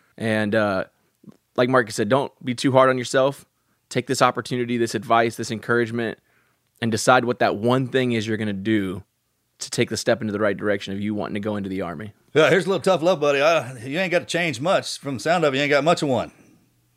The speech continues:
Speaker 2: So you're not really changing anything. You're just adding stuff to it. Why don't you throw in, like, "Hey, I'm gonna go down here and do this." Or I'm, I, like, I, on, on Wednesdays, I, I turks-, I, I'll send messages to certain people. On Sundays, I check in with certain people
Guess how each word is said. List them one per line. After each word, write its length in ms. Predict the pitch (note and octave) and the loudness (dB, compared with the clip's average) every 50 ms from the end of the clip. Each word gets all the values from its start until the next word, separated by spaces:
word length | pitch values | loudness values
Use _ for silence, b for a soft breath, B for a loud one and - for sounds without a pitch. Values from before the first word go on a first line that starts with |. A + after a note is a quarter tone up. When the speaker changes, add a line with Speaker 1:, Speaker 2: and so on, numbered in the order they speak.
| _ _ _ - | _ _ _ -2
Speaker 2:
So 420 | - D3+ C#3+ C3 A#2+ A#2+ - - A2 B2 | 2 4 6 6 6 4 0 -2 -4 -2
you're 120 | C3 E3 | 0 2
not 160 | F3+ F#3 D3 | 4 2 4
really 160 | D#3 E3+ C#3 | 4 2 0
changing 360 | - - E3+ F3+ F3 C3+ D3+ F3+ | 2 0 0 0 0 2 2 2
anything. 180 | F#3 E3+ D3 | 2 4 2
You're 80 | C#3+ C#3+ | 2 2
just 160 | C3 A2+ A2 | 2 0 2
adding 280 | C3 D3 D#3+ D#3+ C#3+ B2 | 2 4 4 4 2 -2
stuff 280 | - E3+ D3+ C#3 - - | -2 0 0 0 0 0
to 140 | D#3 E3 | 0 2
it. 120 | A#2+ G#2+ - _ _ _ _ | 0 0 -4 _ _ _ _
Why 100 | - B2+ | -6 -6
don't 120 | C#3 - D3 | -6 -6 -6
you 60 | C3 | -8
throw 320 | - - D#3+ D#3 D#3 D#3 | -4 0 2 4 4 4
in, 240 | D#3 D3+ D3 D3 C#3+ | 4 4 4 2 2
like, 140 | C3+ B2+ B2+ | 2 2 4
"Hey, 120 | C#3+ C#3+ | 4 4
I'm 80 | D3 D3 | 4 2
gonna 120 | D3 C#3+ | 2 2
go 100 | C#3 C#3+ | 2 2
down 160 | C#3+ C#3+ C#3+ | 2 2 2
here 100 | C3+ C#3 C#3 | 2 2 0
and 60 | C3+ | 2
do 120 | C#3 C#3 | 0 2
this." 260 | C3+ B2+ G#2+ F2+ - A#2 | 2 2 0 0 0 -2
Or 40 | |
I'm, 140 | A#2+ C3+ C3+ | -2 0 -2
I, 300 | A#2 - - B2+ C3 - - - - | -2 -2 0 0 0 -2 -6 -10 -4
like, 160 | B2 A#2+ B2 | -2 2 4
I, 120 | C3+ D3+ F3 | 4 2 2
on, 280 | - C3+ C#3 C3 C3 - | 2 0 0 0 -2 -2
on 160 | C3+ C3+ B2+ | -2 0 2
Wednesdays, 500 | C#3 D#3 F3 D#3+ C#3+ F3 F#3 F3+ F3 D3 | 2 2 0 0 0 0 0 0 0 -2
I, 200 | C3 C3 C#3 C3+ - - A#2+ | 0 -2 -2 -2 -4 -4 -4
I 100 | C3+ C3+ | -4 -2
turks-, 440 | - - D#3 D3 - - - - _ - | 0 0 0 0 0 -4 -8 -8 _ -2
I, 160 | B2+ C3 - - _ _ _ _ _ _ - | -2 -2 -2 -4 _ _ _ _ _ _ -8
I'll 260 | - B2 C3 C3 B2+ | -2 0 0 0 -2
send 220 | - - D3 C#3 C#3 | -2 -2 -2 2 2
messages 340 | D3 C#3+ B2 B2 B2+ C3 A2+ | 2 2 0 -2 -4 -4 -4
to 40 | A2+ | -2
certain 240 | - D3+ C#3+ B2+ - | 0 0 0 0 0
people. 300 | D#3 D#3+ - - F2 - | -2 -2 -2 -4 -12 -10
On 120 | - A2+ A2+ | -8 -6 -4
Sundays, 420 | - - D3 D3+ D3 D3+ D#3+ D#3+ C#3+ | -2 -2 -2 -2 0 0 0 0 0
I 80 | C3+ B2 | -2 -2
check 220 | - D3 C3+ - | 0 -2 -2 0
in 100 | C#3 B2+ | -2 -2
with 100 | A#2 - | -2 -2
certain 220 | - A#2+ G#2 G2 | -2 -2 -2 -2
people 360 | - A2 G2 E2 - D#2+ D#2 | -6 -8 -8 -8 -8 -14 -16